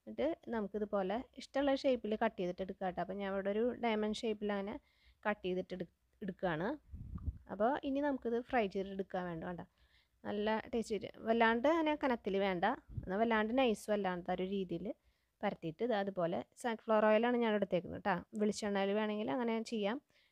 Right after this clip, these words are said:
ആ, അപ്പോൾ ഞാൻ ഇവിടെ സൺഫ്ലവർ ഓയിലിൽ, ആ, ന-, ഓയിൽ നന്നായിട്ട് ചൂടാകുമ്പോൾ ഫ്ലെയിം ലോ ആക്കുക. എന്നിട്ട് ഓരോന്നായിട്ട് ഇട്ട് കൊടുത്ത് ഇതുപോലെ തിരിച്ചും മറിച്ചൊക്കെ ഇട്ടിട്ട്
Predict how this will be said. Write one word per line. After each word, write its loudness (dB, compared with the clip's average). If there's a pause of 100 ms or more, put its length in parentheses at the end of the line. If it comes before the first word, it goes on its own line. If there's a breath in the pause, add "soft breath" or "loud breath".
(240 soft breath)
ആ, -2
അപ്പോൾ 0
ഞാൻ 2
ഇവിടെ 2
സൺഫ്ലവർ 2
ഓയിലിൽ, 2 (400)
ആ, -2
ന-, 2
ഓയിൽ 8
നന്നായിട്ട് 4
ചൂടാകുമ്പോൾ 2 (100)
ഫ്ലെയിം 4 (440)
ലോ 8 (100)
ആക്കുക. 0
എന്നിട്ട് -2 (460)
ഓരോന്നായിട്ട് 2
ഇട്ട് -10
കൊടുത്ത് -2
ഇതുപോലെ 2 (340)
തിരിച്ചും 0
മറിച്ചൊക്കെ 0
ഇട്ടിട്ട് -2